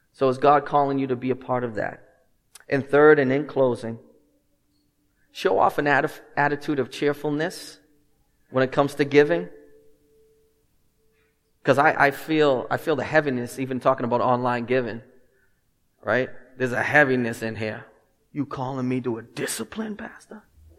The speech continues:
Well, you think we're disciples, we're, we're disciplined? Let's break that down.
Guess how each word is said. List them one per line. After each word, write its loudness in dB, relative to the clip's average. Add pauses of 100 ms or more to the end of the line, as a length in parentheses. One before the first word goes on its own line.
(720)
Well, -2
you 2
think 2
we're 6
disciples, 0
we're, 0
we're 0
disciplined? -6
Let's -14
break -18
that -20
down. -20